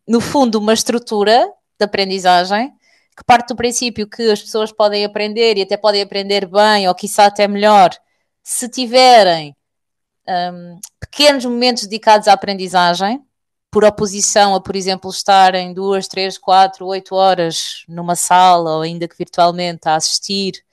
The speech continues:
a algo, ou ainda que a participar, mas enfim, toda essa quantidade de tempo. No caso do microlearning, isso não acontece e o que acontece é que a pessoa dedica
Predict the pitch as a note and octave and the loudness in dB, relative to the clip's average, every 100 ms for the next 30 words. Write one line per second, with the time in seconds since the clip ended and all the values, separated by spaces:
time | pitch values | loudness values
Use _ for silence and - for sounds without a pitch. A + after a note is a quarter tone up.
0 | _ _ _ _ - D#3+ D#3 F3+ G#3+ G3 | _ _ _ _ -6 0 4 6 6 4
1 | E3+ D3+ D3+ E3+ A3 A#3+ D4 C#4 - A#3 | 0 -4 -6 -2 -4 -2 -2 -2 -4 -2
2 | D4+ C4+ G3+ G3 A3 G#3+ F#3 C#3+ _ - | 4 4 4 -2 -4 -8 -12 -14 _ -6
3 | G3 G#3 G#3 G3 F#3 F#3 F#3 F#3 - G3+ | -2 0 -2 -6 -6 0 0 -2 -4 -4
4 | A3 A3+ C#4 - _ _ _ _ _ _ | -4 -6 -12 -12 _ _ _ _ _ _
5 | G#3+ - A3 F#3+ G3 G3 G#3+ G#3+ A3+ A#3+ | -2 2 2 2 -8 0 2 6 6 6
6 | B3+ B3+ - B3 B3+ B3+ B3+ C4 C#4 C4+ | 0 -6 -2 0 0 -2 -2 -2 -4 -8
7 | C4+ C4+ B3 C4 C#4 C4+ B3 - C4+ C#4 | -8 -6 -2 -2 -4 -8 -10 -8 -4 0
8 | C#4+ C#4 _ _ _ - A3+ A3 B3 B3+ | 0 -2 _ _ _ -16 -12 -8 -6 -4
9 | C4+ C4+ | -2 -2